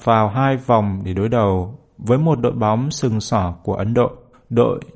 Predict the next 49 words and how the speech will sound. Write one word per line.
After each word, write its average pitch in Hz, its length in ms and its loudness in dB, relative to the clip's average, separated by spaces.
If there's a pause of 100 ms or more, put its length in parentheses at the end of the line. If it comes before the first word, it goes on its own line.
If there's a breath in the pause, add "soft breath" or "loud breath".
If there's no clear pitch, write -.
Justin 143 480 0
Butler. 110 540 0 (2750 soft breath)
Trước 226 180 4
ngày 135 420 4
đội 123 200 0
vô 139 180 2
địch 131 240 -2
Ấn 120 180 0
Độ 113 280 4
đến 107 140 2
thành 120 120 -4
phố 113 140 -2
Hồ 120 100 2
Chí 117 180 0
Minh 120 340 2
thi 107 120 -2
đấu 98 380 0
trận 113 220 -4
lượt 95 180 -4
đi, 113 240 0 (220)
báo 139 200 2
chí 147 180 0
đã 147 160 2
đăng 143 400 0
tải 95 240 2
đội 104 260 -2
hình 107 300 0
của 104 260 0
hai 104 120 2
đội 104 140 -2
một 98 120 -6
cách 127 220 -6
khá 110 160 -2
chi 120 200 -4
tiết. 147 220 0 (500)
Quý 175 100 -2
Giòm 156 300 2
đưa 123 100 0
tờ 123 160 -2
báo 104 220 0
cho 127 160 -2
Tiểu 101 180 -2
Long 101 280 0
xem 101 360 -2
mà 92 140 -2
mặt 90 180 -10
mày 92 200 -4
xanh 98 260 -4
lè, 98 220 0